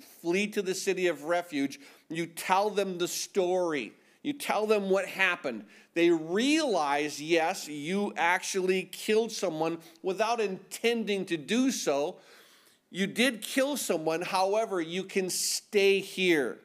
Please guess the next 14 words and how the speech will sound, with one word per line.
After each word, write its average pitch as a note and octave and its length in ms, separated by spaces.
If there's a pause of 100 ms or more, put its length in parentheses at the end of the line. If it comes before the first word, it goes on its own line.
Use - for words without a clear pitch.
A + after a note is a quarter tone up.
and C#3+ 160
we F3 140
will F3+ 160
protect - 760
you E3 300 (200)
from F3+ 680 (200)
the F3 260
avenger F#3 960
of D#3 280
blood. D3+ 520
And D3+ 180
so E3+ 340
he F3 360 (280)
cannot F#3 580